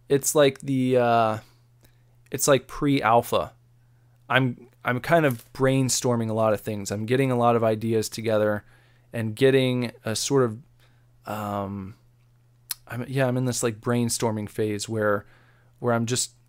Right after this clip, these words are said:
kind of reaching out with my mind tendrils and trying to tap into a bunch of different sources, drawing inspiration from a, a bunch of different things, uh,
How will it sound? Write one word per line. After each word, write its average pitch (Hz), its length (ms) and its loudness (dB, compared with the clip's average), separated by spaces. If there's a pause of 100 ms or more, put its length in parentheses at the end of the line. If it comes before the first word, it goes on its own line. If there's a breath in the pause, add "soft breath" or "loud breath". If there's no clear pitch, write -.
(360)
kind 135 200 2
of 110 200 -2
reaching 139 400 0
out 127 220 6
with 117 160 -4
my 110 180 -2
mind 120 580 2
tendrils 110 640 -2
and 104 100 -6
trying 123 280 0
to 113 60 -2
tap 123 420 2
into 110 640 -4 (420 soft breath)
a 117 80 -6
bunch 143 340 4
of 139 60 -2
different 131 300 2
sources, 113 540 -4 (380 loud breath)
drawing 135 320 6
inspiration 123 580 0
from 117 160 -6
a, 107 400 -10
a 110 40 -6
bunch 131 260 2
of 120 80 -4
different 117 300 -2
things, 113 440 -2 (480 soft breath)
uh, 110 420 -2